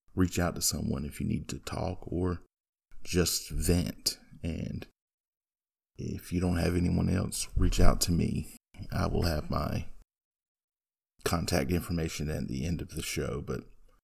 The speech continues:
for me, whenever something bad happens, it's always come back to wrestling. And when wrestling, a part of wrestling isn't there or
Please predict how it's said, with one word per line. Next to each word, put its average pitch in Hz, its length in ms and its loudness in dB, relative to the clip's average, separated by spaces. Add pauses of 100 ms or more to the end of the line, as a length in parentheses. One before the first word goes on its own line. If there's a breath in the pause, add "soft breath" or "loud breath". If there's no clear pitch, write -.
(220)
for 90 160 -2
me, 90 560 4 (480)
whenever 85 1400 0
something 80 440 0
bad 71 260 0
happens, - 540 -4
it's - 120 -8
always - 360 -4
come 60 240 -2
back - 260 -6
to - 240 -4
wrestling. 71 580 -4
And 67 300 -4
when 73 240 -2
wrestling, 78 640 -2 (1200)
a 85 80 -12
part 87 260 0
of 80 120 -2
wrestling 78 420 0
isn't 82 380 -2
there 85 600 -2
or 67 400 -6